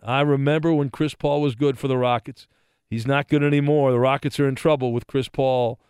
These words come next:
Let's be reasonable about that. Well, Cleveland, you also have to be realistic about the expectations for LeBron James. He's on the other side of the mountain now. He's at past that age where he's in his prime. He's thirty-three years old. That's past your prime.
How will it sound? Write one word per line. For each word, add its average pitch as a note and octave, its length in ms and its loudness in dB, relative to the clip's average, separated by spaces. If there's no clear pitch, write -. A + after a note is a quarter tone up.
Let's A#2 140 -6
be C#3+ 120 0
reasonable C3+ 420 2
about B2 220 0
that. C#3+ 220 2
Well, C#3 100 2
Cleveland, F#3+ 640 2
you C#3+ 60 4
also F3+ 320 2
have D3+ 180 0
to D3+ 80 -6
be C3+ 140 0
realistic C3 600 -2
about A#2 220 -6
the A#2+ 140 -6
expectations A2+ 800 -6
for D3 120 4
LeBron D#3 480 2
James. F#3 260 0
He's F#3+ 160 0
on G3 100 2
the E3 100 2
other E3+ 160 2
side D3+ 300 -2
of F3+ 40 -2
the F#3 60 0
mountain C#3+ 300 -2
now. C#3 220 -2
He's C3+ 140 -2
at C3+ 160 -2
past E3+ 360 0
that D3+ 280 0
age D#3+ 580 -2
where C#3 160 2
he's C#3+ 180 0
in D#3+ 80 0
his D#3+ 140 0
prime. D#3 320 0
He's C#3+ 140 -4
thirty-three D#3+ 520 0
years D3 300 0
old. C#3+ 180 2
That's C3 180 -2
past C#3+ 400 -2
your C#3+ 100 -4
prime. A2 500 -4